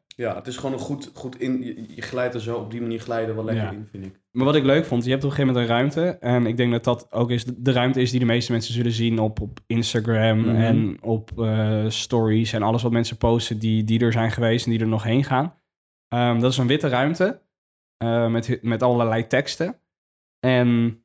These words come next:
Speaker 2: nou, iedereen die zit daar gewoon die teksten te lezen, ehm,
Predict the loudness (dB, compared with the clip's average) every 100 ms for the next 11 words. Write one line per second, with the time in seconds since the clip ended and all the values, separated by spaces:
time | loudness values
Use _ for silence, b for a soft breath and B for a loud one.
0 | _ -2 0 0 0 2 0 2 2 2
1 | 2 2 2 0 -2 0 4 4 2 2
2 | 2 4 2 -2 -2 -2